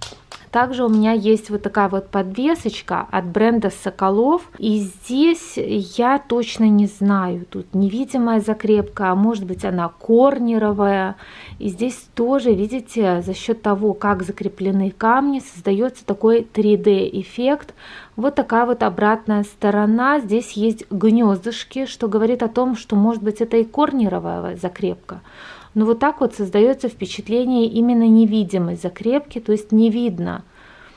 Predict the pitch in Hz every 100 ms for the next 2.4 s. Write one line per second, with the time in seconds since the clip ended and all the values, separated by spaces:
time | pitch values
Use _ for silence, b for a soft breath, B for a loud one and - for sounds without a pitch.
0 | B B B - 269 294 247 262 247 220
1 | B 226 208 220 262 269 247 185 175 254
2 | 233 - -